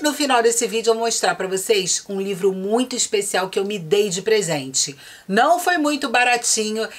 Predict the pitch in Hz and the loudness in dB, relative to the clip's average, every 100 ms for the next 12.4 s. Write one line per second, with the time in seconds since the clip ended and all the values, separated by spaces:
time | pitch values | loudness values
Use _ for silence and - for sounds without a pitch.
0 | - 180 180 220 214 214 208 220 262 262 | -10 -2 2 2 2 0 0 2 2 2
1 | 233 220 220 196 196 190 190 190 190 185 | 0 0 0 0 -2 0 0 0 -2 -2
2 | 196 196 190 190 196 - 208 196 190 190 | -2 0 0 -2 -4 -6 -4 -4 -4 -4
3 | 180 170 180 165 180 - - 165 170 185 | -6 -4 -2 -2 -2 -6 -14 -4 0 0
4 | 185 190 185 170 180 175 165 185 - 226 | -2 -4 -6 -6 -6 -6 -6 -8 -8 -8
5 | 185 214 202 220 185 147 147 156 190 - | -6 -6 -2 0 0 -2 -6 -6 -8 -8
6 | 214 202 208 214 - 208 139 127 - - | -4 -4 -2 -4 -4 -2 -2 -4 -12 -20
7 | - - 240 262 202 190 165 165 226 302 | -20 2 4 4 2 0 -2 0 2 2
8 | 302 262 240 - 233 226 - 226 226 185 | 2 2 0 0 2 0 2 2 2 -2
9 | 151 147 202 220 220 233 208 190 214 208 | -2 2 4 4 0 -2 0 2 4 4
10 | 180 156 - - - 185 170 220 240 233 | 2 -2 -8 -16 -4 0 2 0 0 2
11 | 208 208 208 226 202 190 214 226 233 196 | 2 2 4 2 2 0 0 2 0 2
12 | 175 190 190 | 0 0 -2